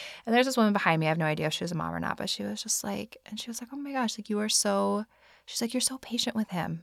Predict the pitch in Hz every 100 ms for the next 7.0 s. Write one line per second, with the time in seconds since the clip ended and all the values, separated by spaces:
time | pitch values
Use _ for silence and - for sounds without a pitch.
0 | _ - 202 226 226 254 254 254 233 226
1 | 208 - - _ _ - 220 220 - -
2 | 196 185 175 202 175 220 240 233 220 196
3 | 190 175 185 175 - - 185 175 - 190
4 | - 190 185 175 - 170 - - - -
5 | - - - - - 262 262 277 294 -
6 | 269 262 240 233 - 220 214 - 208